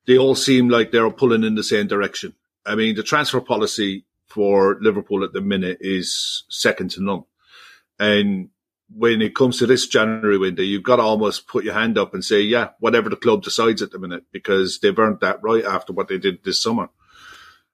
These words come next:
It's, um, I think we have to come out of this season with some silverware. I think I'd be, I'd be pretty surprised if we don't.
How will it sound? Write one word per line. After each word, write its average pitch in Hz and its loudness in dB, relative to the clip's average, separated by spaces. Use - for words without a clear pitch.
It's, 135 -2
um, 127 2
I 123 2
think 147 2
we 143 6
have 151 2
to - -8
come 139 2
out 135 4
of 120 0
this 127 2
season 113 -2
with 110 -8
some 117 -4
silverware. 120 0
I 104 -12
think 113 0
I'd 120 0
be, 113 -2
I'd 117 4
be 117 0
pretty 123 -2
surprised 120 2
if 104 -10
we 104 -4
don't. 113 -2